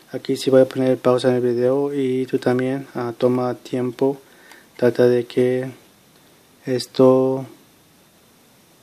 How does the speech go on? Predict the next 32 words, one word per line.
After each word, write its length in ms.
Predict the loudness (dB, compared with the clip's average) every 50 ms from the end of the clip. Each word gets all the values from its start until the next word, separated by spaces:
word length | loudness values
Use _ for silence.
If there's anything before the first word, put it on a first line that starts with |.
| _ _ _ _ _ _ _ _ _ _ _ _ _ _
se 680 | -20 -16 -4 2 2 4 4 4 0 -2 -4 -4 -6 -8 -10 -14 -20 _ _ -20 _ _ _ -6
arregle. 380 | -2 2 2 4 4 4 2
Entonces 500 | 2 4 4 4 4 4 2 2 0 -8 -16 -20 -20 -20 -20 -20 -20 -20 _ _
en 180 | -2 0 0
el 160 | 0 0 -2 0
seguro 640 | 2 2 2 6 6 6 6 6 6 4 4 4
hay 180 | 4 4 6 4
un, 560 | 4 4 0 0 0 -2 -2 -4 -4 -8 -10 -16 -20 -18 -4 2
hay 240 | 4 4 6 6
un, 200 | 6 4 4 2
este, 280 | 0 -2 -4 -2 -2 0
una 220 | 0 0 0 -2
parte 420 | -2 2 2 4 4 4 2 -2 0
que 140 | 0 0 0
tiene 320 | 0 0 0 0 0 -2
como 500 | -2 -2 0 0 0 0 -2 -2 -2 -4
un 380 | -4 -4 -4 -4 -4 -4 -4 0
ganchito, 560 | 2 2 2 2 0 -2 2 4 2 2 2 -4 _ _ _ _ _ _ _ _ _ _ _ _ _ _ -14
ok, 120 | -2 2
entonces 680 | 2 4 4 2 0 -2 0 2 2 2 2 0 -2
esa 280 | -4 -4 -4 -2 -4 -4
parte 320 | 0 2 2 2 4 2
es 60 | 2 2
la 120 | 2 0
que 100 | 0 0
va 140 | 2 4 4
a 60 | 4
ir 160 | 4 2 0 0
a, 340 | -2 -2 -2 -2 -2 -4
hacia 300 | -4 -4 -4 -4 -2 -2
la 320 | -2 -2 -4 -4 -6 -6 -4
batería, 580 | -4 -6 -2 0 0 0 2 0 -2 -4 -6